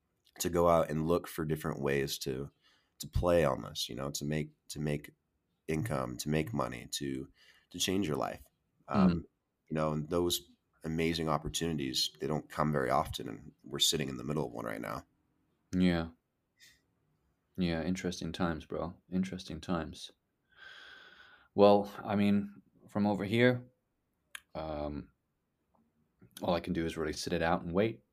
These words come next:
Speaker 2: but, um, can't wait to come back to Medellin. <laughs> Get myself out of this freezing cold
Speaker 1: <laughs>
Speaker 2: weather
Speaker 1: I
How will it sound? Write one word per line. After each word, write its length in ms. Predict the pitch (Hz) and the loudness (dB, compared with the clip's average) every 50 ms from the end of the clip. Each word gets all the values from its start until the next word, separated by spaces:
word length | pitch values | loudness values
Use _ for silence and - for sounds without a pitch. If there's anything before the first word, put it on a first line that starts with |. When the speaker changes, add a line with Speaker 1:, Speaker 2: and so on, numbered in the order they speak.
| _ _ - | _ _ -8
Speaker 2:
but, 300 | - 82 80 78 78 78 | -6 -4 -4 -2 -2 -2
um, 440 | 76 76 76 76 76 78 76 - _ _ _ _ - | 0 0 0 -2 -2 -4 -8 -12 _ _ _ _ -2
can't 260 | - 104 92 87 87 | 2 4 4 4 4
wait 200 | 95 98 95 - | 4 2 2 0
to 80 | 95 | -4
come 240 | 92 - 98 95 95 | -2 0 2 6 6
back 160 | 98 92 92 | 6 6 4
to 80 | - 95 | 2 0
Medellin. 420 | 87 87 87 80 87 98 95 95 - - - 180 - - - - 240 196 | 0 2 2 2 4 4 4 4 4 2 0 -2 -2 -2 6 8 8 8
<laughs> 500 | 190 - 220 196 196 - 208 190 190 - - | 10 12 10 10 10 10 6 6 6 8 8
Get 200 | 151 139 - - | 8 8 8 8
myself 520 | 127 120 117 - - 113 104 101 - - | 6 6 6 8 10 12 12 10 10 10
out 180 | - 107 101 101 | 10 10 12 10
of 80 | 98 | 10
this 160 | 98 101 98 - | 6 4 2 0
freezing 480 | - - 110 104 101 92 95 107 98 | -4 -2 2 2 4 4 4 2 4
cold 320 | 92 - 110 98 98 95 98 | 4 6 8 8 8 8 6
Speaker 1:
<laughs> 40 | |
Speaker 2:
weather 340 | 101 92 95 98 98 95 | 6 4 6 6 4 2
Speaker 1:
I 40 | - | 0